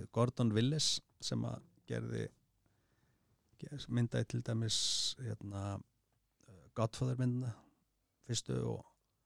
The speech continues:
og, hérna, Annie Hall, bara til að sjá kontrastina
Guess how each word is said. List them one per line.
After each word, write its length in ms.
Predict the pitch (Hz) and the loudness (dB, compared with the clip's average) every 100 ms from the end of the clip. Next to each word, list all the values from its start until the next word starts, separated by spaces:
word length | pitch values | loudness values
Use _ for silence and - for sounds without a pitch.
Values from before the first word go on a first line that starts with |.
| _ _ _ _ _ _ | _ _ _ _ _ _
og, 120 | 127 110 | -20 -16
hérna, 380 | 104 98 104 98 - | -16 -18 -14 -8 2
Annie 280 | 117 113 | 2 4
Hall, 340 | 90 101 127 180 - - _ - | 4 6 6 4 -2 -12 _ -10
bara 140 | 113 110 | -6 0
til 100 | 113 | 2
að 80 | |
sjá 140 | - 120 - - | 4 2 2 2
kontrastina 600 | - 147 156 - - | 2 4 2 2 2